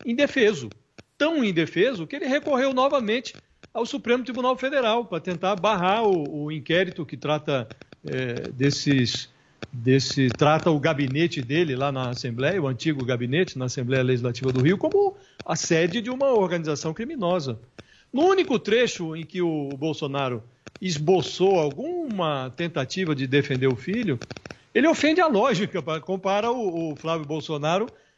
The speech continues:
ao Neymar, pra justificar o, o êxito lá na, na loja de chocolates. Então ele tem uma sociedade com um sujeito, na base do cinquenta por cento cada um, aí ele tira mais dinheiro,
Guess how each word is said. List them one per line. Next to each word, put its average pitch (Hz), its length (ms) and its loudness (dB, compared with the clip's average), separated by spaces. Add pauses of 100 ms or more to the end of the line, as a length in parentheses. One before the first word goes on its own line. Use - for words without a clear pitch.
(160)
ao 220 300 2
Neymar, 208 520 0
pra 151 140 -4
justificar 156 640 -2
o, 160 240 2 (280)
o 151 160 2
êxito 160 480 2
lá 151 160 0
na, 147 260 -4
na 135 140 -6
loja 143 360 0
de 170 380 0
chocolates. 156 720 2 (220)
Então 220 120 4
ele 294 120 2
tem 226 140 2
uma 202 160 2
sociedade 151 720 0
com 160 140 -10
um 156 40 -8
sujeito, 185 480 -2
na 156 120 -4
base 147 340 0
do 139 260 -6 (220)
cinquenta 185 540 0
por 156 160 -6
cento 151 260 -2
cada 151 240 2
um, 196 220 0 (220)
aí 240 120 4
ele 262 140 6
tira 262 260 0
mais 220 340 0
dinheiro, 160 540 -2